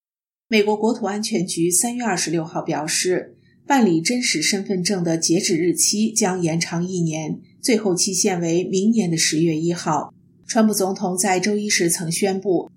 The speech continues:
由于中共病毒大流行，二零二零年的真实身份证的最后期限将被推迟。华州原计划从今年十月一号开始要求民众持真实身份证登机，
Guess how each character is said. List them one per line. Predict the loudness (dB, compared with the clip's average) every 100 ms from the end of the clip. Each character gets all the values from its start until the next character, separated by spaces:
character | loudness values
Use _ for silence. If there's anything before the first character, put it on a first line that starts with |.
| _ -2
由 | 0 2
于 | 0 -4
中 | -2 -2
共 | 0 0
病 | 0 -2
毒 | 0 -2
大 | -2 -2
流 | -2 -2
行， | -2 -2 -4 -10 _
二 | -2 0
零 | 2 0
二 | -2
零 | -2 -2
年 | -4 -4
的 | -2 -2
真 | 0 0
实 | 0 -2
身 | -2 -2 -2
份 | -2
证 | -2 -2 -2
的 | -2
最 | -2 -2
后 | -2 0
期 | 2 2 2
限 | 2 0 0
将 | 0 0
被 | 0 -2
推 | -2 -4
迟。 | -2 -2 -2 -6 -12 _ _
华 | -2 0
州 | 0 0
原 | 2 0
计 | 0 -2
划 | -2 -2
从 | -2 -4 -6
今 | -4 -4
年 | -2 -2
十 | -2 -2
月 | -2 -2
一 | -4
号 | -4 -6
开 | -4 -6
始 | -4 -2 -4 -8 -16 -8
要 | -2 0
求 | 0 -2
民 | 0 -2 0
众 | 0 0 0
持 | -2 0 0
真 | 0 -2 0
实 | 0 0
身 | 0 0 0
份 | -2 -2
证 | -2 -2
登 | -2 -2
机， | -2 -2 -4